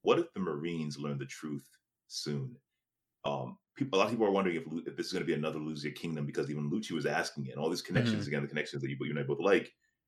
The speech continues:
Speaker 1: might play into Egghead Island, saying, "You know what? Imu says, just get rid of this place, cleanse it, get rid of it," right? 'Cause the Goroseis were talking about a great cleansing.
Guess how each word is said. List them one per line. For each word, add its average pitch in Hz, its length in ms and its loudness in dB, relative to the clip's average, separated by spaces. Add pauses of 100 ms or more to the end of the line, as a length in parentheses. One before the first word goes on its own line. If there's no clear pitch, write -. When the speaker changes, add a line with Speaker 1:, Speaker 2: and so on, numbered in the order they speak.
(140)
Speaker 1:
might 87 300 4
play 98 180 4
into 85 140 0
Egghead 80 300 0
Island, 80 340 2
saying, 78 180 2
"You 101 60 2
know 110 100 8
what? 110 200 8 (240)
Imu 98 180 4
says, - 140 -2
just - 160 -8
get 98 120 2
rid 87 120 4
of 71 60 2
this 69 120 -4
place, 67 260 -2
cleanse 76 320 2
it, - 140 -10
get - 80 -2
rid 80 140 6
of - 60 -4
it," - 120 -8 (240)
right? - 100 4
'Cause 85 160 4
the - 80 -4
Goroseis 120 440 8
were 82 60 0
talking 117 240 2
about 71 120 2
a 71 40 2
great 76 180 -2
cleansing. - 420 2